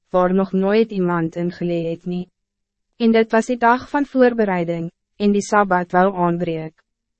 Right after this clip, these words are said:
En die vrouwen wat saam met hom van Galil, al gekom het, het ook gevolg in die graf gezien en hoe sy lichaam neergelee was.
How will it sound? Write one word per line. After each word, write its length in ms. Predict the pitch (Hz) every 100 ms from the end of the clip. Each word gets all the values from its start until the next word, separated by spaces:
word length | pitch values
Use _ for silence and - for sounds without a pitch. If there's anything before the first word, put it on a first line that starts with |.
| _ _ _
En 100 | 247
die 160 | 247 240
vrouwen 400 | 226 202 160 208
wat 180 | 190 -
saam 260 | 233 220
met 140 | 214 208
hom 140 | 202
van 220 | - 226
Galil, 480 | 226 208 190 170 185 _ _
al 120 | - 202
gekom 460 | 208 208 208 190
het, 240 | 175 165 - _ _ _
het 180 | - 208
ook 240 | 220 240 -
gevolg 560 | 262 - 180 170 -
in 100 | 185
die 140 | 185 -
graf 300 | 208 202 - 233
gezien 360 | - 185 175
en 200 | 180 180
hoe 100 | 180
sy 240 | 196 180 180
lichaam 400 | 185 - 180 175
neergelee 540 | 175 175 - 175 170
was. 320 | 165 170 170